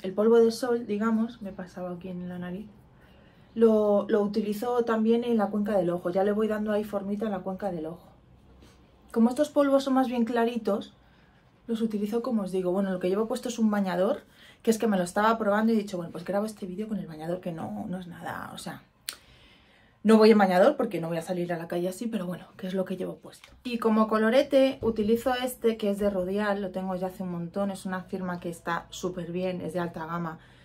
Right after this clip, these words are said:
eh, de maquilladores. Se hizo bastante famosa, llevo hablando muchos años de, este, de esta firma. Se hizo, se hizo bastante famosa porque el maquillador, creo que se llama Mario,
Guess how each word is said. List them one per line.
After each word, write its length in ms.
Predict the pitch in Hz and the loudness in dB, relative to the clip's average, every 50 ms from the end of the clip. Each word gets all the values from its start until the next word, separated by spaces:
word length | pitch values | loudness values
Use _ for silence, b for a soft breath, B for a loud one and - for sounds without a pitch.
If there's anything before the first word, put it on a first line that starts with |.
| b b b b _ _ | b b b b _ _
eh, 540 | 220 202 196 190 190 185 180 180 175 170 165 | -2 0 0 2 2 2 2 2 0 0 0
de 80 | 180 180 | 0 0
maquilladores. 720 | 175 170 175 - 175 170 170 175 190 202 190 185 185 185 | 0 -2 -4 -4 -4 -2 2 4 4 4 4 4 0 -2
Se 80 | - 196 | -4 -4
hizo 200 | 196 - 240 233 | -4 2 2 4
bastante 380 | 220 196 190 - 214 214 233 233 | 4 4 2 2 0 0 0 0
famosa, 580 | 233 202 190 196 208 220 220 - 190 190 196 B B B B B B - | 0 0 0 0 0 -2 -2 -4 -4 -6 -6 B B B B B B -6
llevo 140 | 196 202 | -4 -2
hablando 240 | 202 202 202 196 202 | 0 0 0 0 0
muchos 340 | 202 202 202 202 202 196 202 | 0 -2 -2 -4 -6 -6 -6
años 220 | 190 185 185 180 | -6 -4 -4 -4
de, 100 | 175 180 | -6 -6
este, 720 | 180 180 - - 185 180 180 175 175 175 170 170 170 - - | -8 -8 -8 -6 -6 -4 -2 -2 -2 -4 -4 -6 -10 -12 -10
de 120 | - 180 180 | -10 -8 -8
esta 200 | 180 - 180 175 | -8 -10 -12 -10
firma. 360 | - 202 190 185 175 175 180 b b b b b b - | -10 -8 -8 -8 -8 -8 -10 b b b b b b -2
Se 140 | - 233 | 2 4
hizo, 300 | 233 254 277 269 226 - | 6 8 6 6 4 0
se 160 | - - 247 233 | -4 -4 -2 0
hizo 140 | 247 269 | 0 0
bastante 400 | 247 233 202 - 233 233 226 277 | 0 0 0 0 -2 0 2 2
famosa 500 | 269 262 254 233 240 240 233 - 233 226 | 2 2 0 0 0 -2 -2 -4 -6 -2
porque 560 | - 233 240 233 233 226 - 233 233 233 - - | 2 2 2 2 0 0 2 2 2 2 0 -2
el 580 | - 196 185 180 180 180 180 175 170 165 165 165 | -2 -2 0 0 0 0 0 0 0 -2 -6 -6
maquillador, 880 | 170 175 180 - 185 175 175 175 170 180 185 202 208 214 208 202 196 202 | -8 -8 -8 -6 -6 -4 -4 -2 0 2 2 4 2 2 2 0 -2 -2
creo 160 | - 185 185 | -4 -4 -6
que 80 | 196 | -6
se 60 | 190 196 | -6 -8
llama 140 | 180 175 | -8 -4
Mario, 360 | 175 180 190 190 185 175 185 | -2 -2 0 0 0 -2 -4